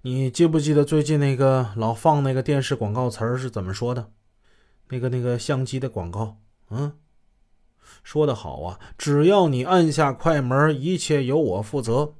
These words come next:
他的事儿你就交给我办吧，啊，你就别管了。过后不久，谭光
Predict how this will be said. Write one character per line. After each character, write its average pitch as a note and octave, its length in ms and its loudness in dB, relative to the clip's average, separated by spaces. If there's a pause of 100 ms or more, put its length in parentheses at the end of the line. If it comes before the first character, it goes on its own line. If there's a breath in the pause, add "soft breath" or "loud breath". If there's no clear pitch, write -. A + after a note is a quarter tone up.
(200)
他 A#2 200 -8
的 G#2+ 100 -4
事 A2 160 -10
儿 A2 80 -6
你 F2+ 100 -8
就 G2+ 100 -8
交 A#2 220 -8
给 A#2 120 -8
我 A2+ 200 -12
办 G#2 240 -8
吧， - 240 -20
啊， C3+ 240 -4 (760 soft breath)
你 G2 100 -14
就 G2 100 -10
别 G2 160 -10
管 - 240 -14
了。 - 260 -20 (560)
过 G3 220 8
后 G3+ 220 6
不 F#3+ 160 6
久， C3 420 2 (340 loud breath)
谭 F#3 340 0
光 F3+ 440 6